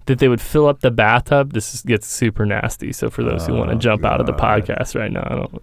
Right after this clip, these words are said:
Speaker 1: I don't blame you. It
Speaker 2: Just
Speaker 1: just
Speaker 2: skip,
Speaker 1: grosses me out.
Speaker 2: hit fifteen second skip a couple times here.
Speaker 1: <laughs> They would, they would,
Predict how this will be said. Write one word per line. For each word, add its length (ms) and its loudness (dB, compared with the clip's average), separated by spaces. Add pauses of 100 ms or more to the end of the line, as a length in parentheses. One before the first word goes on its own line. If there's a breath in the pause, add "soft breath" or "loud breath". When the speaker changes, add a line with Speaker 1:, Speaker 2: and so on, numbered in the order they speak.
Speaker 1:
I 60 -4
don't 140 -4
blame 160 0
you. 60 -6
It 40 -6
Speaker 2:
Just 60 -6
Speaker 1:
just 100 -2
Speaker 2:
skip, 140 2
Speaker 1:
grosses 260 0
me 140 0
out. 100 -10
Speaker 2:
hit 240 -2
fifteen 380 0
second 300 0
skip 280 -2
a 60 -4
couple 200 -4
times 360 4
here. 500 0
Speaker 1:
<laughs> 680 -8
They 120 6
would, 380 4
they 160 4
would, 240 4